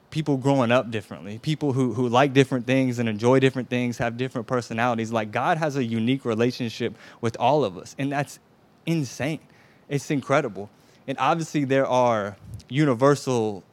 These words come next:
things that go along with that, right? Like prayer, worship, reading the Bible, communication, being a part of a community. Like,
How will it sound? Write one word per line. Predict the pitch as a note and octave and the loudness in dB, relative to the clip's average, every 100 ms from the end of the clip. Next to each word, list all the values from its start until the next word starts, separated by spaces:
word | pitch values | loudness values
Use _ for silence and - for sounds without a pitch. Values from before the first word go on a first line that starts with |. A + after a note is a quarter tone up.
| - | -4
things | D#3 D3+ C3+ | 0 2 0
that | B2 B2 | -2 2
go | B2+ | 2
along | A#2+ A#2 A2+ | 4 0 2
with | B2 A#2 | 0 0
that, | G#2 F#2 | -2 0
right? | A2 A#2 | 0 0
Like | A2 G2+ - | -2 -4 -6
prayer, | - B2 B2 B2 A#2 - - - | 4 6 8 4 2 -6 -20 -6
worship, | G#2 A#2+ A#2+ - A#2 - | 0 0 0 -2 -4 -2
reading | A#2 A#2+ B2+ | 0 0 0
the | B2 | -4
Bible, | G#2+ G#2 A#2+ A#2 A2+ - | -4 -2 -2 -2 -8 -8
communication, | A#2 B2 A#2 - A#2+ A2+ B2+ A2 | -4 -4 -4 -6 -8 -6 -8 -6
being | B2 B2+ | -2 -2
a | A#2 | -2
part | A#2+ A#2+ | -2 -2
of | A#2 | -4
a | A2+ | -8
community. | - G#2 A2 A2+ A2+ | -8 -6 -6 -6 -6
Like, | A2+ G#2+ | -6 -8